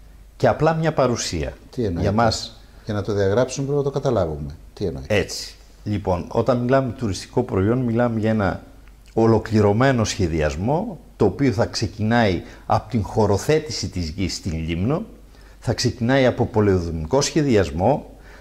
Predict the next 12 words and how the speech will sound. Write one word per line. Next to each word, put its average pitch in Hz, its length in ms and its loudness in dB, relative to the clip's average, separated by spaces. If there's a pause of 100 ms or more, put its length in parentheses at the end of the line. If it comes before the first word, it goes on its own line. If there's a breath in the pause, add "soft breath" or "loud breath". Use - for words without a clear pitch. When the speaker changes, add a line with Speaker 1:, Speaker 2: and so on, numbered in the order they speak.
(140 loud breath)
Speaker 1:
θα - 180 0
ξεκινάει 120 840 0 (640 loud breath)
από - 300 0
το 110 120 2
τι 185 320 0
έχουμε 147 300 2
να 98 140 4
προσφέρουμε, 87 840 0 (500 soft breath)
πώς 185 240 2
θα 156 120 0
το - 100 0
προσφέρουμε 95 760 0